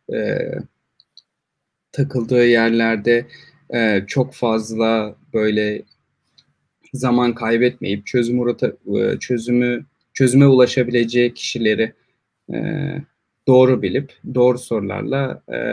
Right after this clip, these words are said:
kendini unblock edebilmesini değerli buluyorum. Yani, e, ben kendi adıma çok aşırı teknik, çok aşırı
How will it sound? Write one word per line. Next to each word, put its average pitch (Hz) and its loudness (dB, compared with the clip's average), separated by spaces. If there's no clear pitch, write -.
kendini 120 0
unblock 120 0
edebilmesini 117 0
değerli 139 4
buluyorum. 110 -12
Yani, 131 0
e, 120 -2
ben 143 4
kendi 139 2
adıma 139 2
çok 143 -2
aşırı 127 -2
teknik, - -4
çok - -8
aşırı 120 -2